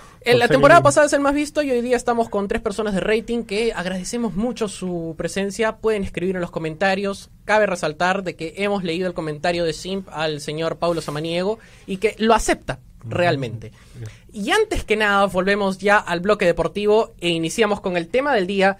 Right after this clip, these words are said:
Speaker 1: Y es que esta mañana la fifa ha decidido que Perú y Chile tienen que pagar los costos procesales, principalmente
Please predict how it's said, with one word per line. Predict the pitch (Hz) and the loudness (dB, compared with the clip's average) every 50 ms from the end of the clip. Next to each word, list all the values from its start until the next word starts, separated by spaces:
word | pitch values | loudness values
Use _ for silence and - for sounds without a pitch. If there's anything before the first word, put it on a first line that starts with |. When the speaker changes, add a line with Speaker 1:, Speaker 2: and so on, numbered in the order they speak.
| - - - - - 175 | -8 -20 -20 -18 -8 -4
Speaker 1:
Y | 170 175 | -2 -2
es | 185 - | -2 -4
que | - 185 - - - | -8 -10 -10 -8 -2
esta | 277 359 370 - - 247 | -2 -2 -2 2 0 0
mañana | 208 170 160 185 214 220 220 220 220 | 0 2 0 2 2 2 4 4 4
la | 180 160 | 2 2
fifa | - - 254 233 - 214 | 0 0 -4 0 2 2
ha | 190 202 | 4 4
decidido | 226 220 226 - 196 190 208 214 220 220 220 233 233 226 - - - - | 4 4 2 0 -4 -4 -2 2 4 6 6 6 4 2 -4 -14 -2 0
que | 208 208 | 0 4
Perú | - 220 226 285 349 | 6 6 6 6 4
y | 339 339 | 2 2
Chile | - 320 311 285 285 | 0 0 0 0 -2
tienen | - 277 277 277 269 226 | -2 -4 -6 -6 -4 -2
que | 240 208 | -4 0
pagar | - 208 196 208 226 233 | 0 2 4 4 4 4
los | 233 220 196 - - | 2 0 -2 -2 -2
costos | - 370 415 415 - - - - | 0 0 0 2 2 -2 -2 -2
procesales, | - - 185 - 165 - - 240 233 214 170 147 131 - | 0 -2 -2 -2 -4 0 4 6 6 6 4 2 -4 -6
principalmente | - 160 160 151 - 165 147 - 190 185 196 202 196 190 185 135 - | -8 -8 -8 -6 -8 -4 0 0 0 2 2 0 -2 -2 -4 -8 -8